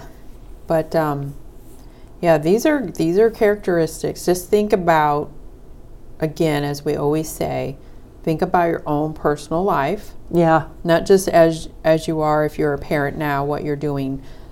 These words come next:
Speaker 1: because it comes from somewhere. If you're, if you're behaving in a certain way and you're doing some of these things, these are sometimes unlearned behaviors by observing in your own
Speaker 2: Yeah.
Speaker 1: dysfunctional family.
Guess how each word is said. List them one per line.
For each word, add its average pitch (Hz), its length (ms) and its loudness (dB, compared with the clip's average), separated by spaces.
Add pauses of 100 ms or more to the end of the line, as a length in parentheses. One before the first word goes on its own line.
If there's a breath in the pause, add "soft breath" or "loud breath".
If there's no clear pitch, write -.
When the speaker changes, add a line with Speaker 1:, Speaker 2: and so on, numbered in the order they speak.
(140)
Speaker 1:
because 196 300 6
it 196 100 8
comes 254 260 2
from 185 220 2
somewhere. 208 640 2
If 180 200 0
you're, 180 140 8
if 185 220 2
you're 208 200 10
behaving 190 680 2
in 156 140 -2
a 147 60 -4
certain 160 360 0
way 165 280 2
and 151 80 -2
you're 143 100 -2
doing 214 300 0
some 151 200 -2
of 151 80 0
these 143 220 -2
things, 139 340 -6 (440 soft breath)
these 202 260 4
are 170 260 8
sometimes 165 760 0
unlearned 160 500 0
behaviors 147 800 0
by 156 280 2
observing 143 760 0
in 139 160 -2
your 143 160 0
own 151 160 4
Speaker 2:
Yeah. 160 60 0
Speaker 1:
dysfunctional 151 580 2
family. 180 580 -2